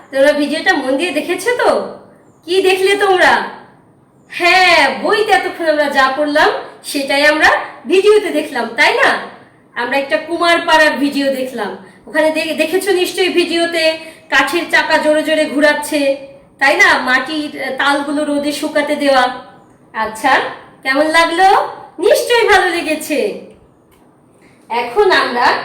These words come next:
এই পাঠ্যাংশটুকু থেকে যে যে শব্দগুলো নতুন, অপরিচিত, যেগুলোর অর্থ তোমরা জানো না, সেগুলো খুঁজে বের করব। সুপ্রিয় শিক্ষার্থী বন্ধুরা, তোমরা একটু চেষ্টা করো, তোমরা দ্রুত যে, যে কয়টি শব্দ তোমাদের কাছে অপরিচিত এবং নতুন মনে হয়,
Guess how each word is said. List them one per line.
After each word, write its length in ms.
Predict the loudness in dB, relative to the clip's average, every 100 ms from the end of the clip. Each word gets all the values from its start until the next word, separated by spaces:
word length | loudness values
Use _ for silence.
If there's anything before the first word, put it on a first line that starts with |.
| -12 -18 -8
এই 220 | -6 -4
পাঠ্যাংশটুকু 960 | -4 -6 -6 -4 -4 -4 -6 -8 -6 -6
থেকে 600 | -4 -2 2 2 0 -6 -18 -12
যে 320 | 0 2 2
যে 120 | 2
শব্দগুলো 640 | 0 0 0 -2 -4 -2
নতুন, 680 | 0 0 0 2 0 -2 -10 -18 -8 2
অপরিচিত, 540 | 2 4 0 0 -2
যেগুলোর 400 | -4 -6 -2 2
অর্থ 260 | 2 2 -2
তোমরা 320 | 0 2 4
জানো 380 | 4 4 2 2
না, 260 | 2 2 -2 -12 -12
সেগুলো 360 | -4 -2 2 0
খুঁজে 260 | 0 -2
বের 180 | -2 -4
করব। 360 | -6 -6 -8 -12 -20 -20 _ _ _ _ -12
সুপ্রিয় 300 | -8 -4 -2
শিক্ষার্থী 460 | 0 0 0 2 2
বন্ধুরা, 600 | 2 2 4 4 2 -2 -12 -2
তোমরা 240 | 0 2
একটু 180 | 2 0
চেষ্টা 340 | -2 -2 0
করো, 440 | 2 4 2 0 -6 -12 -8
তোমরা 240 | -4 0
দ্রুত 600 | 0 2 2 4 2 0
যে, 300 | 0 -2 -2
যে 240 | -2 -4 -2
কয়টি 240 | -2 -2
শব্দ 280 | -2 -4 -4
তোমাদের 300 | -4 -2 -2 -4
কাছে 220 | -4 -2
অপরিচিত 680 | 0 0 -4 -6 -6 -6 -4
এবং 380 | -2 -2 -4 -2
নতুন 280 | 2 2 2
মনে 220 | 2 0
হয়, 200 | 0